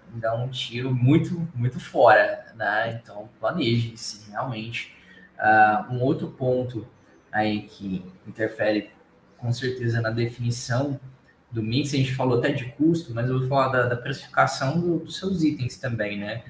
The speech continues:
Porque se ele, imagina, se a gente pega vários casos, né? A ma-, até a maioria de, de empresas que já atuam com o canal externo, né? Ou outros canais ali de venda que não o e-commerce,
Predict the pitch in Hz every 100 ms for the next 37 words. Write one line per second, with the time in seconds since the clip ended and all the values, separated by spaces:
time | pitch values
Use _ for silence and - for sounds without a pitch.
0 | - - - 113 110 - 120 117 113 107
1 | - - _ - - 160 196 165 123 123
2 | 127 127 113 107 107 - - 104 110 -
3 | 127 120 - 127 123 120 120 156 185 -
4 | 113 104 101 - 104 98 - - 104 107
5 | 104 104 107 110 - 120 123 131 127 107
6 | 101 107 101 - - - - - - 120
7 | 110 113 113 120 127 123 123 - 120 113
8 | 135 - 143 143 135 123 120 - 120 117
9 | - 113 110 117 - 107 98 98 - -
10 | 107 117 104 117 110 113 117 - - 113
11 | 110 107 110 110 110 117 107 110 107 -
12 | 110 110 113 110 - 113 107 104 - -